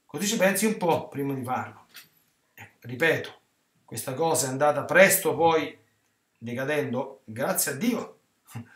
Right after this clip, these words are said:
Se non bastava un adulterio, però io dico sempre, eh, ragazzi, ho fatto anche altri riferimenti a queste cose qui, per questo che sotto certi aspetti è salutare conoscere bene la dottrina della Chiesa.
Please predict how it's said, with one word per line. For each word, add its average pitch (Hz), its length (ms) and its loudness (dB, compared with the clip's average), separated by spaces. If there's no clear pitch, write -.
Se - 160 -14
non 185 160 0
bastava 202 360 4
un 160 80 -2
adulterio, 165 880 0
però 175 720 6
io 196 80 0
dico 175 200 0
sempre, 156 640 2
eh, 135 480 -6
ragazzi, 151 420 -2
ho - 240 -12
fatto 156 240 0
anche 156 160 -2
altri 156 220 -2
riferimenti 147 520 -4
a 123 80 -6
queste 131 240 -8
cose 127 220 -6
qui, 120 80 -12
per 120 120 -10
questo 180 200 -6
che 143 300 -6
sotto 135 220 -14
certi 143 200 -6
aspetti 190 300 -4
è 139 40 -6
salutare 151 540 6
conoscere 135 420 -4
bene 131 540 -6
la 139 200 -2
dottrina 151 320 -6
della 143 180 -2
Chiesa. 123 320 -6